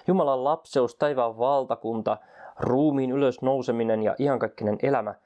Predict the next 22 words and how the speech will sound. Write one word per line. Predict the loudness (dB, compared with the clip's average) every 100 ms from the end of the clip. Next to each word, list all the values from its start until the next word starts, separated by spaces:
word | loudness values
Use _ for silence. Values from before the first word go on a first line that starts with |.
| _ _ _ _ _ -6
elikkä | -4 -2
mitä | -2 0 0
me | 2
uskomme | 0 0 0 0 0
apostolisessa | 0 -2 -2 -6 -2 -2 -2 -6 -4 -2
uskon | -2 0 -2 0
tunnustuksessa, | 0 0 -2 -6 -4 -4 -4 -6
että | -8 -14 -14 _ _ -20 -18 -8
mitä | -4 -2 -2
me | -2
saamme | -2 -2 -2 -4
Jeesukselta, | -2 -2 -4 -4 -2 -2
Kristukselta. | -4 -4 -6 -6 -4 -4 -8 -14 -20 -20 -20 -20 -20 -20 -20 -20 -20 -20 _ _ -4
Tämä | -2 0
kaikki | -2 -4 -2
annetaan | -2 0 0 -2 0
meille | -2 0
ehtoollisessa, | 0 -2 -4 -4 -2 -2 -4 -6 -8 -8 -10 _ _
kun | -2 0
siinä | 0 -2
syömme | 0 0 0 0
Jeesuksen | 0 -2 -4 -4 -4